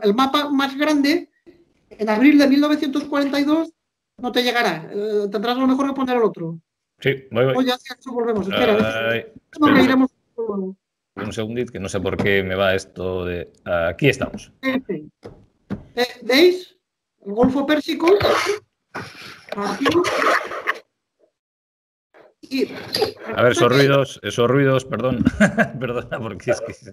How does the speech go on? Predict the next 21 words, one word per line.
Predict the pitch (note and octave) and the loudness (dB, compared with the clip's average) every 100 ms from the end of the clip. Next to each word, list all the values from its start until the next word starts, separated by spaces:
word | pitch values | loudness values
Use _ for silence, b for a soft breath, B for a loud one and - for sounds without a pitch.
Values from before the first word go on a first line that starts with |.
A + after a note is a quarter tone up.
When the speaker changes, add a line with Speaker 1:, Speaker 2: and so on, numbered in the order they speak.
| - - B B B B B - - - - - - - - - - - - - | -20 -20 B B B B B -10 -8 -8 -10 -12 -12 -10 -12 -12 -14 -14 -16 -14
Speaker 1:
Vale. | G3+ G3+ | -6 -4
Speaker 2:
se | |
oyen, | B2 A#2+ A2+ - - _ | -2 -2 -4 -8 -20 _
se | _ G2 | _ -6
oyen | A#2+ A2+ | -4 -2
ruidos | A#2 B2+ A#2+ | -2 -2 -2
como | A#2 G#2+ | -4 -2
de | G#2 G2 | 2 2
arrastrar | G2 F#2 A#2+ B2 | 2 0 -2 0
cajas, | C3 - C2+ - - | 0 -2 -6 -14 -12
¿eh? | G#2 C3+ C3 | -10 -10 -10
Vamos | G2+ G#2+ G#2+ G2+ | -10 -10 -10 -8
a | G2+ G2 G2 F#2+ | -6 -4 -4 -6
mutear | F#2 G2 G#2 G#2+ G#2 | -8 -8 -6 -4 -4
a | |
ver | G2+ - | -6 -8
si | - | -10
podemos | F#2+ G#2 A2 G#2 - | -6 -4 -4 -4 -4
para... | F#2 F#2 F2+ | -2 -2 -2
Sí, | F2 C3 | 0 2
Pablo. | C#3 A2+ C#2+ - | 2 0 -2 -12